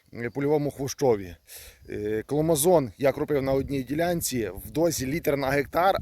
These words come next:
а місця перекриття, получається, аж два літри на гектар. Подивимося, що воно буде. І на рахунок бульбочкових бактерій, багато бачу в інтернеті теж є інформації, що, е, обробляли інокулянтом, але так як не було вологи,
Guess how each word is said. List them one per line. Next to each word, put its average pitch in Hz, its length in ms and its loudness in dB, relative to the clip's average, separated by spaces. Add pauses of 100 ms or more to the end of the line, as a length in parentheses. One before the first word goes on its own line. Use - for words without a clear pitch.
а 135 280 2
місця 147 460 0
перекриття, 147 680 2 (480)
получається, 139 520 2
аж 131 60 -6
два 147 240 2
літри 123 240 -2
на 117 60 -4
гектар. 113 400 0 (100)
Подивимося, 127 680 0
що 143 220 2
воно 127 220 -2
буде. 196 320 0 (680)
І 190 200 -2
на 170 120 2
рахунок 180 380 2
бульбочкових 160 480 2
бактерій, 185 580 2
багато 151 420 0
бачу 156 240 0
в 151 40 0
інтернеті 151 420 -2
теж 139 220 -2
є 147 360 2 (760)
інформації, 151 560 2
що, 147 220 2 (460)
е, 113 200 0
обробляли 147 840 2 (140)
інокулянтом, 160 840 0
але 143 160 4
так 170 200 4
як 160 140 -2
не 156 100 0
було 160 300 2
вологи, 156 580 0